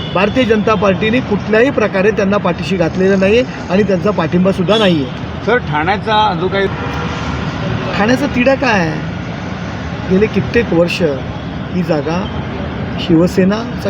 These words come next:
Speaker 1: खासदार या ठिकाणी निवडून येतो. या ठिकाणी, अ, लोकांचा प्रचंड असा प्रतिसाद शिवसेनेला आहे, शिवसेनेच्या कामाला आहे. आम्ही सर्व महायुती म्हणून काम करतोय. आपण पाहताय महाराष्ट्रातील एकमेव लोकसभा मतदारसंघ असेल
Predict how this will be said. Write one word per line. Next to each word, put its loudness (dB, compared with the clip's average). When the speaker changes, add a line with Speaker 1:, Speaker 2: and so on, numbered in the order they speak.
Speaker 1:
खासदार 0
या 2
ठिकाणी 0
निवडून 0
येतो. 0
या 4
ठिकाणी, 2
अ, 0
लोकांचा 0
प्रचंड 0
असा -2
प्रतिसाद -2
शिवसेनेला 2
आहे, 0
शिवसेनेच्या -2
कामाला -2
आहे. -2
आम्ही 6
सर्व 4
महायुती 2
म्हणून 2
काम 2
करतोय. 2
आपण 2
पाहताय 2
महाराष्ट्रातील 2
एकमेव 4
लोकसभा 2
मतदारसंघ 0
असेल 2